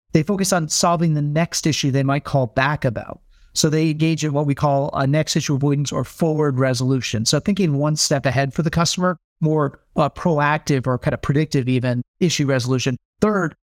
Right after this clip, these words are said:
they equip their frontline representatives to use sophisticated language techniques, not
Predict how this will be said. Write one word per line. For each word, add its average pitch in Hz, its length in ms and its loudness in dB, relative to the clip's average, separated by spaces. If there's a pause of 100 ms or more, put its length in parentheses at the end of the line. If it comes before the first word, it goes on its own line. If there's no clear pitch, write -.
(180)
they 165 160 2
equip 190 520 -4
their 175 500 0
frontline 190 440 0
representatives 156 580 0
to 143 120 -2
use 147 220 0
sophisticated 160 720 -2
language 139 380 0
techniques, 127 360 -4
not 190 300 0